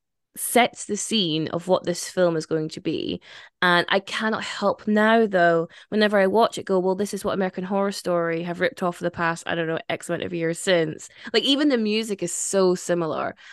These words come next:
Um, and I know, I know Ryan Murphy probably say, "Oh, it's an homage," but I'm like, "Mm, it's, there's an homage and then there's a straight rip."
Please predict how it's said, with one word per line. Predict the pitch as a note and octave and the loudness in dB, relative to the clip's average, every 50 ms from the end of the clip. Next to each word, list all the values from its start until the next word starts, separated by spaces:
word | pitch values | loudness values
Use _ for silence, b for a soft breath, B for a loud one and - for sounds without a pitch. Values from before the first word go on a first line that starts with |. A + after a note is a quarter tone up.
| B B B _ - | B B B _ 0
Um, | E3+ F3+ E3+ E3 D3 - | 2 2 2 0 -2 0
and | - G#3+ A3+ | 4 4 4
I | A3+ A#3 | 4 4
know, | A#3+ A#3+ A3+ G#3+ F#3 - | 4 4 4 4 4 4
I | - F#3+ | 2 2
know | F#3 F#3 F3 F3 E3+ | 2 4 2 2 4
Ryan | F3 F3 E3+ E3+ | 4 2 2 2
Murphy | E3+ E3+ E3+ - E3+ | 0 -2 -2 -2 -6
probably | - - D#3+ D#3+ E3 | -4 -4 -6 -6 -2
say, | - E3 D#3 - | -2 -2 0 2
"Oh, | - D4 - | 0 0 0
it's | - - | 0 -2
an | B3+ | -2
homage," | C4 B3 B3 B3+ C#4 D4 B3 G3 F3+ F3 E3+ E3+ F3 - | 0 0 0 2 2 2 2 0 0 -2 -2 -4 -6 -4
but | - F3 - - | -4 -2 -2 -2
I'm | E3 E3+ | -4 -6
like, | D#3+ D#3+ D#3+ - - _ | -6 -6 -6 -8 -10 _
"Mm, | - F#3 F#3 F3 F3 F3 G3+ _ | -4 -2 -2 -2 -2 -4 -8 _
it's, | - G3+ G3 | -6 -6 0
there's | - - B3 A#3 | 2 2 2 4
an | A#3+ A#3+ | 4 2
homage | A3+ A#3 B3 C4 A#3+ G3+ F3+ F#3+ | 4 4 6 6 6 4 4 2
and | F#3 F3+ | 2 0
then | F3+ | 0
there's | F3 F3 E3+ | -2 -2 -4
a | E3 - _ _ _ _ _ _ _ | -6 -10 _ _ _ _ _ _ _
straight | - - - - G3 F3+ - - | -12 -12 -4 0 0 0 0 0
rip." | - F2+ - - - | 0 0 0 0 2